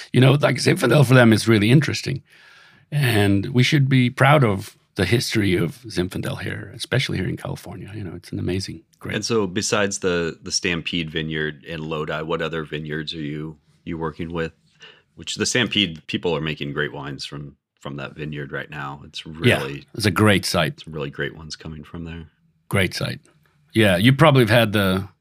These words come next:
Speaker 1: my friends at Maitre de Chai. Have you had theirs?
Speaker 2: I have,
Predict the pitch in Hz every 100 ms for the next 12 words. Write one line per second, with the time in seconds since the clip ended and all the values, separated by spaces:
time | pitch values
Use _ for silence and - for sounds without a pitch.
0 | _ _ _ _ _ _ _ _ - -
1 | 110 110 - 113 107 104 117 117 101 -
2 | 107 110 127 110 104 110 104 120 143 127
3 | 120 104 85